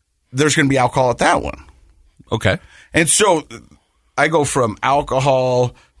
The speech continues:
Speaker 1: to non-alcohol to alcohol to non-alcohol, all these different parties.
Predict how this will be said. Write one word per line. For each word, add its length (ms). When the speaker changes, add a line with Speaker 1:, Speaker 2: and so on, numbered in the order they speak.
Speaker 1:
to 260
non-alcohol 920
to 240
alcohol 380
to 60
non-alcohol, 460
all 160
these 180
different 360
parties. 360